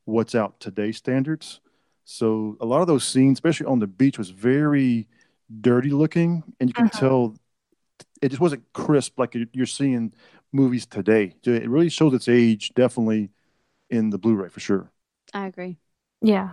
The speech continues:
Speaker 2: it, the same in the, in the rental. Uh, it just
Speaker 1: It looked bad. I mean, just
Speaker 2: looked bad, but it got a little better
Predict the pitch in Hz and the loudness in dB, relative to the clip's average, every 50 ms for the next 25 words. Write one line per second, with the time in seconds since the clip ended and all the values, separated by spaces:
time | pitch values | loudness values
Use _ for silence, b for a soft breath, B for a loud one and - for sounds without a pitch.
0 | - - 233 240 - - 214 214 240 226 - - 240 226 226 226 220 202 196 196 | -4 -2 -2 -2 -2 -2 0 2 2 2 2 2 4 4 6 6 4 4 2 0
1 | - - 208 202 196 196 196 190 190 196 196 196 - 196 190 190 185 190 196 202 | -2 -2 0 0 0 0 0 -2 -2 -2 -2 -4 -4 -6 -6 -8 -10 -10 -8 -6
2 | 180 180 - - - - 190 - - 196 - - - - - - - _ _ _ | -6 -6 -6 -8 -10 -12 -12 -12 -12 -12 -10 -10 -10 -12 -12 -16 -18 _ _ _
3 | _ _ _ _ _ _ _ _ _ - 123 101 101 131 - - - _ _ - | _ _ _ _ _ _ _ _ _ -14 -12 -10 -8 -10 -10 -10 -16 _ _ -4
4 | 214 233 285 160 151 117 95 85 82 90 107 110 104 98 120 117 - - - 480 | -2 0 0 2 2 0 -2 -4 -4 -4 -4 -4 -2 0 -2 -2 -2 -2 -4 -6
5 | 480 - - - - _ - 196 202 214 220 208 190 180 180 196 190 185 170 - | -6 -6 -8 -14 -10 _ -2 0 2 2 4 2 2 2 2 0 2 2 2 0
6 | - - _ - - - - - 240 220 - - 247 262 285 320 294 262 220 220 | -2 -6 _ -14 -16 -6 -2 0 0 2 2 2 4 4 4 4 4 4 4 6
7 | 254 233 240 247 220 226 220 226 226 240 254 262 262 277 - | 6 6 6 6 6 4 4 6 6 6 6 4 4 2 0